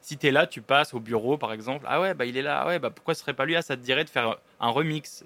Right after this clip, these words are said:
Euh, ça te dirait de faire ma première partie. Ça te dirait de te joindre à cette tournée. » Euh, et en fait,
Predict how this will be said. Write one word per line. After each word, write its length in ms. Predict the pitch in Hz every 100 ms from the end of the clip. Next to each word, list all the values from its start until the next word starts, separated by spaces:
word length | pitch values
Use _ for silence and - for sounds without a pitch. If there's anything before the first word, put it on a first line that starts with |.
| 117
Euh, 180 | 120 113
ça 160 | 113
te 60 | 117
dirait 280 | 123 127 139
de 120 | 123
faire 120 | 120
ma 100 | 117
première 220 | 123 120
partie. 380 | 143 143 127 120 - - - -
Ça 160 | 123
te 60 | 113
dirait 380 | 117 117 135 143
de 800 | 120 110 110 107 107 104 104 104
te 100 | 120
joindre 220 | 117 120
à 40 | 113
cette 180 | 120
tournée. » 340 | - 131 131 123 _ - - - 113
Euh, 220 | 101 101
et 40 |
en 60 | 101
fait, 180 | 135